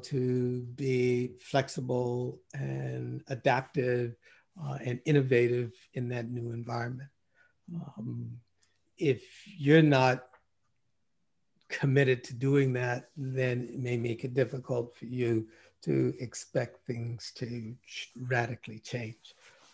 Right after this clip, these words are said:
Um, and then, of course, your workforce, because if you've got, uh, a sick workforce or injured workforce, then, uh, even if you can replace people, if you've got policies where people are c-,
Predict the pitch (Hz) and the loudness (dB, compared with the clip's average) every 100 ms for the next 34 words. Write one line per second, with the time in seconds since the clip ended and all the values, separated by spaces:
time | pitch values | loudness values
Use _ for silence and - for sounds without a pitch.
0 | 143 131 120 120 123 117 117 _ _ _ | -10 -10 -8 -10 -10 -12 -16 _ _ _
1 | - 139 131 127 127 123 117 _ 139 - | -4 2 4 4 4 0 -6 _ -16 0
2 | 127 117 123 117 127 120 - - - - | 0 2 0 2 2 0 -8 -12 -12 -20
3 | - _ _ _ _ 180 135 - 131 123 | -20 _ _ _ _ -2 0 0 0 0
4 | 113 131 120 123 123 120 120 _ _ - | -2 -2 -2 0 2 2 0 _ _ -14
5 | 123 - _ _ _ _ _ - - 165 | -14 -14 _ _ _ _ _ -8 4 6
6 | 165 147 120 - 143 123 123 - 147 - | 6 0 -4 -2 0 2 0 -6 -12 -12
7 | _ 160 143 139 135 123 - - 123 120 | _ 6 8 6 0 -4 -6 -2 0 0
8 | - - - - _ 151 139 139 127 120 | -6 -20 -20 -20 _ -2 2 4 4 2
9 | 123 127 - 160 143 131 127 131 - 147 | 0 -4 -6 -10 -8 -6 -6 -8 2 4
10 | 135 127 - 135 135 127 - 147 135 - | 4 2 0 -4 -2 -2 0 2 2 -2
11 | 123 127 127 127 123 127 - - 139 143 | -4 -2 0 2 0 -4 -12 -10 -10 -4
12 | 131 127 - 139 127 123 - 123 - 131 | 0 0 0 0 2 0 -4 -8 -8 -4
13 | 127 120 117 - - _ - 139 - 123 | -2 -2 -4 -10 -20 _ -2 0 0 -4
14 | 120 120 123 - - | -4 -6 -10 -14 -20